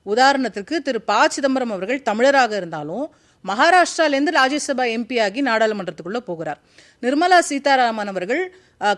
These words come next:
கர்நாடகாலேருந்து ராஜ்யசபா எம் பி ஆகி நாடாளுமன்றத்துக்குள்ள போறாங்க. அப்போ அந்த மாநிலத்தை சேர்ந்தவங்க தான் அங்கிருந்து தேர்ந்தெடுக்கப்படணும் ராஜ்யசபா உறுப்பினரா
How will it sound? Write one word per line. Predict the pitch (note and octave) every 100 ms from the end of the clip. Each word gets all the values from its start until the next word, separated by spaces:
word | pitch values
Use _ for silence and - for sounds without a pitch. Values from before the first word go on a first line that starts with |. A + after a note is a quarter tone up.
| A#3
கர்நாடகாலேருந்து | A#3 F4 F4+ E4+ D4+ C4+ C4 D4+
ராஜ்யசபா | B3 A#3+ C4+ C4 A#3+
எம் | A3 G#3
பி | F#3
ஆகி | G3+ F3 A3 E4 D4
நாடாளுமன்றத்துக்குள்ள | A3+ A3+ B3 B3 A3 F3+ - F#3+ B3+
போறாங்க. | G3+ F3+ D3+ - _ _ _
அப்போ | - G#3 G#3+
அந்த | E3+ B3 C4+
மாநிலத்தை | D4 C4 D4 F4+ F4 D#4+
சேர்ந்தவங்க | C#4+ C4+ B3+ B3+ B3+ A#3+
தான் | C#4 F#4 G4+ _
அங்கிருந்து | - B3+ B3+ C4 C4+ F4
தேர்ந்தெடுக்கப்படணும் | C4 C4 C4 A#3+ A3+ F#3+ F#3+ A3+
ராஜ்யசபா | A3 G#3 A3 A#3+ A3+ G3
உறுப்பினரா | F#3+ F#3 D#3+ E3+ D#3+